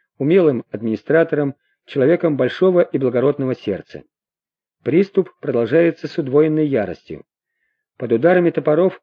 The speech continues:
двери вот-вот поддадутся. Как предотвратить захват этого последнего оплота? Как спасти от ужасного избиения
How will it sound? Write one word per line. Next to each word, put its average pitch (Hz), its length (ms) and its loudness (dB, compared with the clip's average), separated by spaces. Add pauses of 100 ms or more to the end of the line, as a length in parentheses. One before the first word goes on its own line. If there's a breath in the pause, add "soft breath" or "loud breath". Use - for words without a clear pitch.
двери 160 320 2
вот-вот 180 460 0
поддадутся. 143 720 -2 (480)
Как 196 180 0
предотвратить 175 800 -2 (160)
захват 147 500 -2
этого 120 240 0
последнего 117 520 -2
оплота? 101 500 -6 (500)
Как 139 220 -4
спасти - 380 -2
от 170 140 2
ужасного 135 460 -2
избиения 135 640 -2